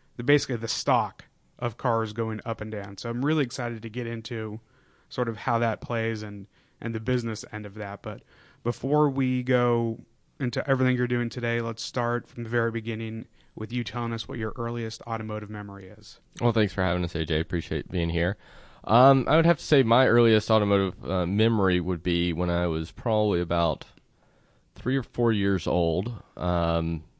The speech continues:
Speaker 2: one of two, actually. Three or four years old. My dad had an E-Type at the time. I think it was a sixty-seven E-Type coupe.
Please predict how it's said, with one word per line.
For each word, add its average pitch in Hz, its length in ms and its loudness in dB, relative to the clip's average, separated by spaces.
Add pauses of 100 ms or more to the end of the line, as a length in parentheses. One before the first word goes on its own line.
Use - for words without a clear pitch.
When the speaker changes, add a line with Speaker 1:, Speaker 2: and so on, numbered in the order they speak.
(800)
Speaker 2:
one 139 120 4
of 117 140 2
two, 92 220 2
actually. 87 380 0
Three 131 180 0
or 123 60 0
four 123 140 2
years 104 200 4
old. 98 160 6 (580)
My 98 80 2
dad 107 220 6
had 107 180 0
an 90 140 -4
E-Type 95 500 2
at - 80 -8
the 80 80 -4
time. 78 640 -4
I - 20 -10
think 87 180 -4
it 87 120 -8
was 82 120 -8
a 82 300 -2
sixty-seven 90 1160 -4
E-Type 92 480 -2
coupe. 90 420 -2